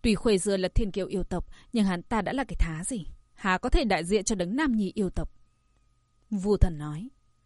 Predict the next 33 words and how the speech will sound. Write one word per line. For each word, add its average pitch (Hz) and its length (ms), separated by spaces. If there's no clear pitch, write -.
Có 170 180
phải 214 220
đệ 185 180
nhất 220 220
thiên 220 180
kiêu 196 180
hay 185 140
không 180 220
cũng 233 120
chẳng 254 200
quan 180 200
trọng. - 200
Ngay 190 280
trong 202 240
giây 196 200
phút 320 240
hắn 202 120
trở 302 140
thành 185 240
đệ 190 160
tử 226 200
của 196 120
Đường 190 180
Phi 233 160
Hồng, 151 240
số 185 320
mệnh 254 220
cũng 202 120
đã 185 100
được 254 180
định 196 220
trước 285 240
rồi. 160 180